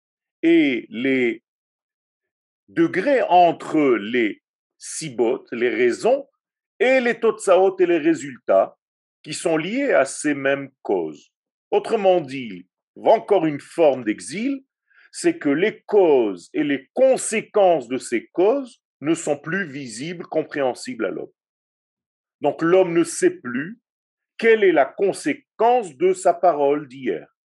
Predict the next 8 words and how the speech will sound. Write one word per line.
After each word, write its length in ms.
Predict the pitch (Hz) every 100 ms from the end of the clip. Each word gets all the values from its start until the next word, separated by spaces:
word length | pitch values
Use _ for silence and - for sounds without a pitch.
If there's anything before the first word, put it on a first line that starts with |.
| _ _ _ _
quelle 220 | 202 208
est 80 | 196
la 120 | 160
conséquence 800 | 143 - 208 - 180 185 220 240
de 100 | 156
son 400 | 151 - 120 120
acte 260 | 139 175 -
d'avant-hier, 800 | 143 175 190 185 175 151 92